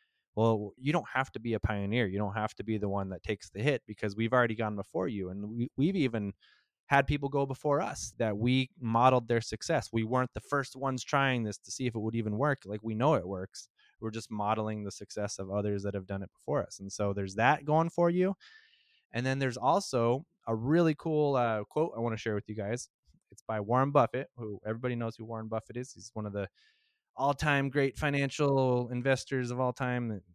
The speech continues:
billionaire, whatever, zillionaire by this, who knows? But, like, he's really successful, right? So you should listen to people that know what they're talking about. But he says,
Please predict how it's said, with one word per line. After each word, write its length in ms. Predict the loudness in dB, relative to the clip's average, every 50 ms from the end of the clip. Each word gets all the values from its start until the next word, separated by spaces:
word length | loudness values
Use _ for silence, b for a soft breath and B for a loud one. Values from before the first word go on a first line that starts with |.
| _ -6
billionaire, 760 | -4 -2 -2 -2 -4 -4 -4 -4 -4 -2 -2 -4 -4 -6 -8 -10 -12 -8
whatever, 380 | -6 -4 -4 -4 -4 -4 -4
zillionaire 500 | -4 -2 0 0 0 0 -2 -4 -4 -4
by 140 | -4 -4 -4
this, 240 | -6 -8 -10 -12 -12 -10
who 80 | -10
knows? 280 | -8 -8 -10 -12 -14 -16 -14
But, 80 | -12 -10
like, 160 | -10 -10 -12
he's 240 | -12 -14 -14 -10 -6
really 180 | -4 -4 -4 -4
successful, 560 | -6 -10 -12 -6 -6 -6 -6 -6 -10 -12 -10
right? 200 | -8 -8 -8 -6
So 80 | -6
you 100 | -4 -4
should 180 | -2 -2 0 2
listen 320 | 2 2 2 2 0 0
to 80 | 0 -2
people 300 | -2 -4 -4 -2 -2 0
that 200 | 0 0 -2 -4 -8 _ _ -8
know 160 | -4 -2 -2
what 140 | -2 -2 -4
they're 80 | -4 -4
talking 300 | -4 -4 -4 -6 -10 -16
about. 200 | -14 -14 -14 -10
But 80 | -8 -8
he 80 | -8
says, 360 | -6 -4 -2 -2 -2 -2 -6